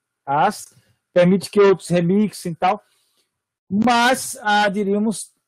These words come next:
você tem uma, uma forma mais, é, é, mais dura, né, mais, mais, é, restritiva, embora a gente te-, esteja falando de, do Creative Commons, que é uma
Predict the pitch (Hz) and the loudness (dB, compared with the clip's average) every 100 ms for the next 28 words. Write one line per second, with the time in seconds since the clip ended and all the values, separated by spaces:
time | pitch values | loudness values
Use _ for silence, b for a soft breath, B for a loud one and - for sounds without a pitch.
0 | _ 180 196 208 208 190 196 196 190 175 | _ -8 -4 -4 -2 -2 0 0 0 -2
1 | 165 170 - 156 156 160 185 175 127 - | -4 -6 -2 0 0 0 0 0 -2 -10
2 | - - 139 135 131 - _ _ _ _ | -16 -6 0 2 2 -2 _ _ _ _
3 | - _ _ _ - 131 131 127 127 147 | -20 _ _ _ -10 -6 -4 -2 -4 -8
4 | 151 147 151 120 160 262 226 147 143 156 | -8 -2 -2 0 4 6 6 4 0 -4
5 | 151 156 147 - - - 143 139 135 120 | -2 -2 -4 -10 -20 -12 -8 -6 -8 -12
6 | - - 127 123 120 - 107 139 - 143 | -20 -12 -8 -8 -8 -12 -2 -2 -2 -10
7 | - 208 202 123 117 b b - - 175 | -4 0 2 0 -4 b b -8 2 6
8 | 190 214 175 185 190 196 - 185 175 190 | 6 6 4 2 4 4 0 -2 0 2
9 | 180 170 165 143 151 143 - - - 160 | 2 4 0 -2 -4 -4 -10 -20 -16 -2
10 | 190 170 185 170 - 170 156 135 - 170 | 0 2 0 -4 -2 -2 -2 -4 -2 2
11 | 160 160 156 131 | 2 2 -2 -4